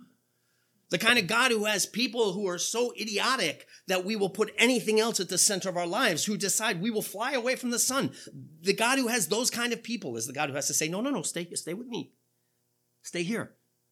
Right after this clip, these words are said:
Stay in the orbit," not because, "Oh, I, I need to have my ego inflated," but because you need to be here.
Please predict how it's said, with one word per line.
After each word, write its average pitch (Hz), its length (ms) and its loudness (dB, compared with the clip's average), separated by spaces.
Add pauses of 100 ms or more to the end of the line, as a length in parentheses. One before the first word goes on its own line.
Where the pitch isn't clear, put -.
(1300)
Stay 254 220 4
in 262 40 6
the 254 80 6
orbit," 175 180 6
not 180 180 -2
because, 143 420 -4
"Oh, 143 260 0
I, 131 180 -4
I 123 120 -4
need 151 200 -2
to 156 60 -4
have 135 140 -10
my 131 100 -6
ego 143 300 -6
inflated," 147 560 -2 (180)
but 226 140 0
because 240 400 0
you 294 480 8
need 185 260 4
to 151 100 2
be 113 160 -2
here. 92 220 -8